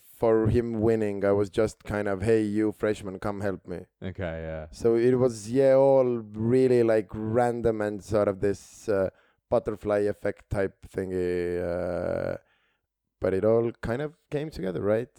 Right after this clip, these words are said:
Speaker 2: Huh? It did. Hey, this is the, this is the gayest thing.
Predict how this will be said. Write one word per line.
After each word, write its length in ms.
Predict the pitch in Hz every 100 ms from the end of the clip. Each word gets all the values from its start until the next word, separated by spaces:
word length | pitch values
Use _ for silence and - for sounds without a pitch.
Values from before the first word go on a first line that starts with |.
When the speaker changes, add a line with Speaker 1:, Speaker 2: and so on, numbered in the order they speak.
| -
Speaker 2:
Huh? 300 | 92 123 208 285 _ _ _ _ _ _ _ _ _ -
It 100 | -
did. 220 | 98 98 _ _ -
Hey, 160 | 117 117
this 160 | 135
is 100 | 147
the, 240 | 117 107 92 - _ _
this 120 | 117
is 120 | 123
the 120 | 110 98 98
gayest 420 | - 104 104 104
thing. 500 | - - - - -